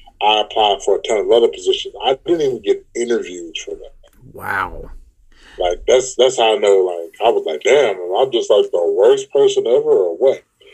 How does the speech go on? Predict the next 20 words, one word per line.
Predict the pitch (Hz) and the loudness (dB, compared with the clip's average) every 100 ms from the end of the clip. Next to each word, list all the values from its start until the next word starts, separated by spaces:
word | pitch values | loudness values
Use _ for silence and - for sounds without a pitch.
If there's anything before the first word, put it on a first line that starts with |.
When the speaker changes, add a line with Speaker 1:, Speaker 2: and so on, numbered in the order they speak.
| - _ _ - - | -20 _ _ -16 -2
Speaker 1:
And | 120 113 | -2 2
then | 123 175 160 135 131 131 - | 2 4 2 0 -4 -10 -4
I | 120 113 | 0 0
finally | - 127 120 113 | 2 0 2 -2
said, | - 117 110 101 | 2 4 4 0
you | 113 | -6
know, | 110 104 98 - | 0 2 2 0
I'm | 120 131 | -2 2
one | |
of | 127 | 2
those | 117 123 | 2 2
type | 113 | 0
of | |
people | 123 110 | 0 0
that, | 107 | 2
like, | 101 98 | 2 2
when | 98 101 | -2 -4
I, | 104 | -6
I'm, | 92 92 98 95 | -8 -10 -12 -10
I'm | 95 | -12